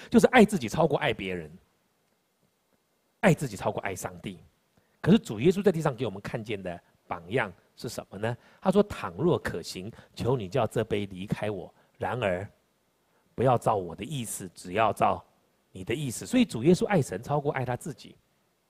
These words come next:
主耶稣爱别人，就是你跟我，超过爱他自己。这是每一个相信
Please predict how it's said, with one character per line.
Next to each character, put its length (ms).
主 120
耶 120
稣 240
爱 320
别 300
人， 240
就 80
是 100
你 260
跟 200
我， 260
超 240
过 320
爱 140
他 200
自 240
己。 240
这 100
是 120
每 220
一 180
个 200
相 340
信 300